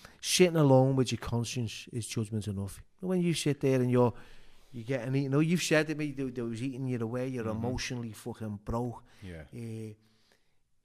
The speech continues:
Speaker 1: sometimes, like, actually sharing it face to face can be really difficult.
Speaker 2: Yeah.
Speaker 1: So you've had an opportunity to do it on, on social media.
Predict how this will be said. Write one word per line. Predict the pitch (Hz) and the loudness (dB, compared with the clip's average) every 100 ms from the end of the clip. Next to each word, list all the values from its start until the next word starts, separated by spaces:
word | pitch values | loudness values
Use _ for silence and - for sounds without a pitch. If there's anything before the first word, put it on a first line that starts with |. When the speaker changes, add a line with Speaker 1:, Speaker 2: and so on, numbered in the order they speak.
| _ _ - | _ _ -20
Speaker 1:
sometimes, | - 139 131 139 123 123 120 | -12 -10 -8 -6 -6 -6 -8
like, | 123 123 - _ _ _ _ - | -10 -12 -16 _ _ _ _ -12
actually | - - 123 120 | -10 -10 -10 -8
sharing | - - - 123 135 135 | -6 -6 -4 -2 -2 0
it | 131 110 - - - - _ - - - _ _ _ _ _ _ _ _ _ _ _ - | 0 0 -6 -20 -20 -20 _ -20 -20 -20 _ _ _ _ _ _ _ _ _ _ _ -8
face | - 123 - | -2 -2 -2
to | |
face | 117 120 123 - | -4 -2 -2 -2
can | 120 | -4
be | 110 113 | -2 2
really | 117 117 | 2 2
difficult. | 110 120 117 117 113 - - _ - | 0 0 -2 -4 -6 -8 -20 _ -16
Speaker 2:
Yeah. | 87 78 - - | -14 -14 -16 -20
Speaker 1:
So | - 123 | -8 -4
you've | 117 | -2
had | 123 120 | 0 -2
an | |
opportunity | 120 117 - 123 127 131 131 | -2 -4 -2 0 0 -2 -4
to | 117 110 | -6 -6
do | - 135 | 2 4
it | 139 123 - | 4 2 -6
on, | 117 | -12
on | 110 107 110 _ _ _ _ _ | -10 -12 -12 _ _ _ _ _
social | - - 135 - 131 | -8 -2 -2 0 -4
media. | 123 127 127 127 135 | -2 -2 0 0 0